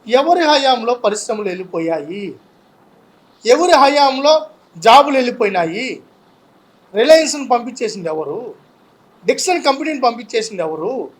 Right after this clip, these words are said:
కియా పరిశ్రమ రెండో యూనిట్ని పంపించేసింది ఎవరు? అమర్ రాజాను పంపించేసింది ఎవరు? హెచ్సిఎల్ని పంపించేసింది ఎవరు? Google లాంటి సంస్థలు వస్తే వాళ్ళకి భూములు వెనక్కి తీసుకునేది ఎవరు? మేము చర్చకు సిద్ధం.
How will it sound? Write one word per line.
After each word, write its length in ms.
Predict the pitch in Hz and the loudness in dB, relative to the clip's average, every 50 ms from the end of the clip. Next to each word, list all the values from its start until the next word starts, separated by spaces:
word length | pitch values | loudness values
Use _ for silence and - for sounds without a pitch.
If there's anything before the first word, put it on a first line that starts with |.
| _ _ _ _ _ _ _ _ | _ _ _ _ _ _ _ _
కియా 280 | - 262 294 339 330 311 | -6 0 2 4 4 4
పరిశ్రమ 500 | - - 254 269 285 277 - 294 277 262 | 4 6 4 4 4 2 -2 -2 -2 0
రెండో 260 | 233 214 240 277 311 | 0 0 4 6 6
యూనిట్ని 360 | 302 285 277 269 269 247 240 | 6 6 2 -2 -8 -12 -8
పంపించేసింది 580 | 220 220 220 226 220 - - 214 214 220 196 175 | -6 -6 -6 -6 -8 -8 -6 -6 -6 -6 -6 -6
ఎవరు? 440 | 160 160 156 147 170 226 247 - - - _ _ _ _ _ _ 196 | -6 -6 -6 -6 -6 -6 -6 -8 -10 -14 _ _ _ _ _ _ 2
అమర్ 280 | 202 254 320 339 339 | 4 6 6 8 8
రాజాను 360 | 330 330 320 302 330 311 302 262 | 8 8 8 8 6 4 4 4
పంపించేసింది 640 | 262 262 254 269 269 - - 247 - - 220 190 | 0 0 0 -4 -4 -2 -2 -2 -2 -2 -4 -4
ఎవరు? 500 | 165 160 165 156 151 165 240 262 190 - - - _ _ _ _ _ _ _ _ _ _ _ _ _ _ _ _ _ _ _ _ _ _ 233 | -4 -2 -4 -4 -4 -6 -4 -4 -6 -8 -10 -14 _ _ _ _ _ _ _ _ _ _ _ _ _ _ _ _ _ _ _ _ _ _ 0
హెచ్సిఎల్ని 480 | 262 269 - - 381 370 339 339 311 | 0 0 0 2 6 6 6 6 6
పంపించేసింది 600 | 269 269 262 269 285 - - 269 254 254 247 220 190 | 4 2 2 0 -4 -6 -6 -4 -4 -4 -6 -6 -6
ఎవరు? 440 | 180 170 160 175 226 269 247 165 - - _ _ _ _ _ _ _ _ _ _ _ _ _ _ _ _ _ _ _ _ 175 214 | -6 -4 -4 -4 -4 -4 -6 -8 -10 -14 _ _ _ _ _ _ _ _ _ _ _ _ _ _ _ _ _ _ _ _ 0 2
Google 320 | 330 359 330 370 359 339 320 | 4 4 4 4 4 4 4
లాంటి 240 | 302 302 285 302 | 4 2 2 -2
సంస్థలు 420 | - - 269 294 320 311 320 302 302 | -4 -2 -2 -2 -2 -4 -4 -2 -4
వస్తే 160 | 285 - 302 | -2 -2 0
వాళ్ళకి 360 | 277 254 254 254 247 233 233 | 0 2 2 0 -2 -4 -8
భూములు 300 | 208 190 262 294 294 277 | -8 -8 -6 -4 -2 -2
వెనక్కి 220 | 262 262 277 - 262 | -2 -2 -2 -6 -10
తీసుకునేది 440 | 262 262 - - 240 220 208 196 | -10 -10 -12 -12 -10 -10 -6 -4
ఎవరు? 500 | 175 160 165 165 143 151 214 269 240 - - _ _ _ _ _ _ _ _ _ _ _ _ _ _ _ _ _ _ _ _ _ _ _ | -2 -2 -2 -4 -6 -6 -6 -6 -8 -8 -12 _ _ _ _ _ _ _ _ _ _ _ _ _ _ _ _ _ _ _ _ _ _ _
మేము 140 | 247 302 320 | 0 0 0
చర్చకు 340 | 320 - 311 302 - 359 294 | 0 -2 -6 -4 -4 -6 -6
సిద్ధం. 400 | - 311 285 220 - 254 220 - | -4 -6 -8 -2 -2 -2 -2 -2